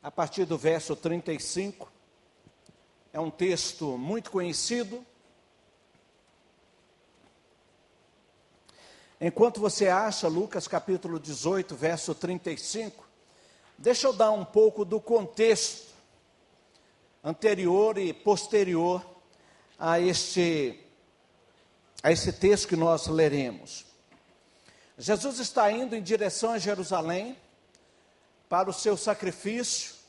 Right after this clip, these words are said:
para a sua morte na cruz, para que ali pudesse operar a remissão dos nossos pecados, concretizar o plano de salvação que Deus havia dado.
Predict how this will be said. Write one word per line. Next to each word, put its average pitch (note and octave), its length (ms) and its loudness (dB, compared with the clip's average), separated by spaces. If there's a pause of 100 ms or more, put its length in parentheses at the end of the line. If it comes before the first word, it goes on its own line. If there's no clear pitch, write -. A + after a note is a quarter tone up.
(640)
para F3 160 0
a - 20 -2
sua F3+ 280 2
morte F#3 360 2
na E3+ 140 -4
cruz, A3 460 -4
para G3 240 -2
que - 120 -6
ali F#3+ 240 0
pudesse G3+ 480 -2
operar G#3 720 2 (920)
a D3+ 80 -4
remissão B3 500 0
dos G#3+ 160 -10
nossos G3+ 380 2
pecados, F#3+ 580 -2
concretizar G3+ 1120 -4 (520)
o E3+ 120 -8
plano A3 400 0
de E3+ 80 -14
salvação F#3+ 600 0
que F#3+ 140 -4
Deus F3 320 0
havia E3+ 300 -2
dado. B2 440 -6